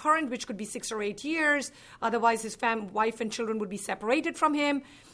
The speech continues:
And we assured him that they were, everybody else had given him wrong information, that we absolutely could do a following to join. We filed the A twenty-four, and we were able to bring him and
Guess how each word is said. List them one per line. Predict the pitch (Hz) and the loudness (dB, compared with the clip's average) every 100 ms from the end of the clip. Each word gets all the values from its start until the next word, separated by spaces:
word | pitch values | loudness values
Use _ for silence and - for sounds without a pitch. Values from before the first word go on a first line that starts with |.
| _ - | _ -4
And | 240 208 | -2 2
we | 285 285 | 2 2
assured | 226 - 311 330 | 0 -2 0 2
him | 277 220 | 2 0
that | 214 196 | -4 0
they | 233 247 | 2 4
were, | 220 220 - | 2 0 -2
everybody | 226 247 269 240 233 | -2 -2 0 2 2
else | 233 226 | 0 -2
had | 185 | -4
given | 247 277 | -2 0
him | 262 | 2
wrong | 240 240 | 4 4
information, | 240 226 226 233 233 220 | 2 -2 -4 -4 -4 -6
that | 202 | -6
we | 208 - | -6 2
absolutely | 247 254 262 233 220 240 | 2 2 -2 -4 -4 -6
could | 214 | -4
do | 170 294 | 0 0
a | 269 | 2
following | 262 240 254 247 | 4 4 2 0
to | 240 | -4
join. | 190 240 240 254 262 - - - - | -2 0 0 -2 -6 -12 -20 -18 -12
We | 196 | -2
filed | - 277 254 | 4 4 4
the | 269 | 0
A | 262 | -2
twenty-four, | - 247 240 254 247 | -2 -4 -2 0 2
and | 226 214 | 2 0
we | 269 | 2
were | 254 | 2
able | 233 240 233 | 2 0 0
to | - 196 | -4 -6
bring | 156 285 392 294 - | -2 -2 0 -2 -4
him | 190 262 240 | -6 -2 -2
and | 226 | -4